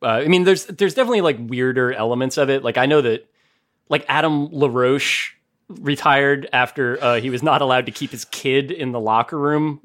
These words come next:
the normal, uh, thing that, that you hear about all the time. And then he's, like, been, like, he runs a, a meat ranch,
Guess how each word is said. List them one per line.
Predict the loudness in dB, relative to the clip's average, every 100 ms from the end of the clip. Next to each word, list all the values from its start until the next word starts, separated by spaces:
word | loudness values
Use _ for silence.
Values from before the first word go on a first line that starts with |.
| -10
the | -6
normal, | 0 2 2 0 _ _
uh, | 0 0
thing | -2 -2 -2
that, | 0 -4 -10 _
that | -4 -4 _ -20 _ -8
you | -4
hear | 0
about | 2 2
all | 2 0
the | 0
time. | 2 2 0 -8 -20 -20 -20 _ _
And | 4
then | 4 2
he's, | -4 -6 -4
like, | -4 0
been, | 2 2 0 -2 _ _ -2
like, | -2
he | 0 0
runs | 2 2
a, | 0 0
a | -2
meat | 0 0 0 -4
ranch, | -6 -4 -4 -6 -2 -2 -2